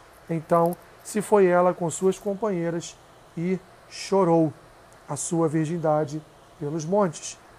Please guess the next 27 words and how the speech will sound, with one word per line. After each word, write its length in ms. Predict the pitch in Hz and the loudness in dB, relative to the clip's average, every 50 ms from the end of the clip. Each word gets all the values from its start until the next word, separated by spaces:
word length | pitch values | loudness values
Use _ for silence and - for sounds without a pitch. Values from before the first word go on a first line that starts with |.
| - - - - - | -20 -20 -16 -4 -2
Ao 120 | 185 180 | -2 0
fim 240 | - - 240 254 254 | 0 0 -2 -2 -2
de 100 | 214 220 | -2 0
dois 240 | 175 202 185 170 147 | 2 2 2 2 2
meses, 380 | 170 185 196 196 170 165 151 | 2 2 4 4 2 0 -2
tornou 360 | - 180 160 160 175 185 180 | -2 -2 0 0 2 2 4
ela 160 | 180 180 180 175 | 4 4 4 2
para 220 | - 175 170 175 | 2 0 -2 -2
seu 220 | - - 196 190 | -2 0 0 -2
pai, 380 | 175 - 165 160 160 160 156 151 - - - - - - - | 0 2 2 4 4 4 2 0 -6 -12 -20 -20 -20 -10 -6
o 120 | - 165 147 | -4 -4 -2
qual 200 | - 170 170 170 | 2 4 4 4
lhe 100 | 170 170 | 4 0
fez 340 | - - 170 170 165 156 | 0 2 2 2 2 2
segundo 340 | - 170 160 147 160 165 170 | 0 -2 -2 -2 -2 0 0
o 20 | 151 | 2
voto 340 | 139 160 160 165 156 - | 2 4 2 2 2 -2
por 180 | 147 - 175 156 | -4 -2 0 0
ele 160 | 160 165 160 | 0 0 0
proferido. 680 | 156 - 156 139 - 170 156 156 202 226 220 170 147 127 - - - - - - - | -2 -4 -4 -4 -4 -2 0 0 2 0 0 -2 -4 -8 -10 -16 -20 -20 -20 -12 -10
Assim 360 | 147 139 135 - - 175 175 175 | -8 -8 -6 -6 -4 -2 0 2
ela 200 | 180 180 180 170 | 2 2 2 2
jamais 340 | 160 180 170 175 175 170 | 2 0 2 2 0 0
foi 140 | - - 180 | 0 0 -2
possuída 500 | 156 - 175 156 - - 170 175 156 170 | 0 0 -2 -2 0 0 0 2 2 0
por 160 | - - 175 | 0 0 0
varão. 400 | 170 208 208 185 160 156 151 151 | 4 4 4 4 4 4 2 0